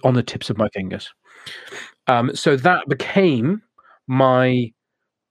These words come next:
research center. That's become the place where I can start to apply Pauline theology with a, a soupçon of revelation in this kind of place. So does that all ma-, is that all clear to you, Matt?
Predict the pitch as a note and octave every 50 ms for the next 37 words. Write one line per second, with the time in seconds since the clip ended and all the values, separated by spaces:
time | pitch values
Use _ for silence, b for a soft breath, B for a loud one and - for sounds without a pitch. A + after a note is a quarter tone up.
0 | _ - C3+ B2 B2+ C#3+ D#3+ C3+ - - - B2+ A#2 - - A#2+ G#2 G#2 - -
1 | - - _ _ _ _ - C#3 C#3+ - - _ _ - - - - C#3 C3+ C3
2 | B2+ B2+ A#2+ - - D3+ C#3 C#3 C3 - - C3+ B2 B2+ B2+ C3 C3 B2+ - -
3 | D#3 C#3 C3 B2 - - - D#3 C3+ B2+ A2 - - D3 C3 C3 B2 - - D#3+
4 | E3 D3 B2 A2 A2+ A#2+ - - - D#3 D#3 D#3+ D3+ D3 D3 C#3+ C#3+ C#3 - -
5 | C#3+ C3 B2 B2 A#2 A2+ B2+ D#3+ G3 - _ _ _ b b b b b b b
6 | b b b C#3 C3+ B2 C#3 C3 B2+ b b b b - B2+ - - - - -
7 | F#3+ - - - D#3 D#3+ F#3 - _ _ _ _ _ _ - C3 B2+ B2+ B2 A2+
8 | C#3+ C3+ B2 B2 B2 B2 C3 B2+ - G3 G3+ G3 _ _ - D3+ C#3+ C3+ C3 C3
9 | B2+ B2+ - - - - C3 B2 A#2 A2+ - A#2+ G#2+ F#2+ - - - - _ _
10 | _ _ - - - - D3 C3 G#2+ G2 F#2+ - _ _ _ _ _ - - -
11 | C3 D3+ F3 D#3 E3 D#3 D3+ D#3 D#3+ - C#3+ C3+ D#3 - D3+ - - - E3 D#3+
12 | - - F3 D#3+ D#3+ F3 F3+ -